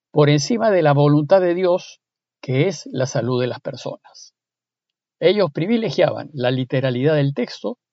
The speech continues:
y dejaban de lado el espíritu de la ley. Bueno, pues estos dos incidentes nos sirven de trasfondo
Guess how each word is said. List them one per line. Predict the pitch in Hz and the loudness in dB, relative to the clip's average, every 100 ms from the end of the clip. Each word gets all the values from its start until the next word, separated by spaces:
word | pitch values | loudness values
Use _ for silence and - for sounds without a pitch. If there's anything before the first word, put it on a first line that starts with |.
| _ _ - | _ _ -4
y | 135 | 0
dejaban | 131 135 156 165 | 0 2 2 2
de | 190 | 0
lado | 233 202 156 - _ _ _ _ | 0 0 0 -2 _ _ _ _
el | 131 127 | -4 -2
espíritu | 127 - 131 127 120 | -4 -2 -2 -2 -6
de | 110 | -8
la | 107 | -8
ley. | - 123 - _ _ _ _ _ _ _ _ _ _ _ _ | -10 -12 -16 _ _ _ _ _ _ _ _ _ _ _ _
Bueno, | - 208 202 | 0 2 4
pues | 208 160 | 2 0
estos | 165 139 131 | -2 0 0
dos | 180 170 | 0 -2
incidentes | 208 - 208 190 190 175 | -6 -6 -4 -2 -2 -4
nos | 170 160 | -2 -4
sirven | - 190 175 170 | -4 -4 -2 0
de | 151 | -2
trasfondo | 143 170 147 180 151 120 127 147 | 0 -4 -2 0 0 0 -6 -6